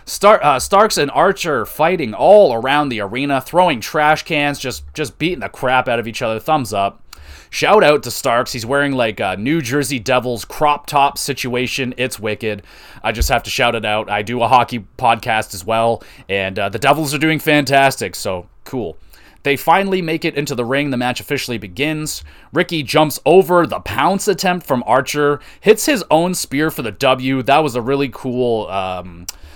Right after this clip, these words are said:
counter on the pounce. That was sweet. Thumbs up for that. Good big, uh, big W here for Ricky Starks. Fun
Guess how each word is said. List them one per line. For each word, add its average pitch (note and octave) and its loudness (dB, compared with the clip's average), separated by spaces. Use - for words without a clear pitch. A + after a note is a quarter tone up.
counter D3 4
on A#2+ 0
the A2+ -8
pounce. B2 -2
That F#2+ -6
was G2 -8
sweet. C#3 -2
Thumbs D3+ 0
up B2+ -2
for - -12
that. A2+ 0
Good D#3 2
big, C#3 -2
uh, G#2+ 0
big C#3+ -2
W C3+ 0
here C3 -4
for G#2 -6
Ricky A#2 -4
Starks. C#3+ 2
Fun G#3+ 6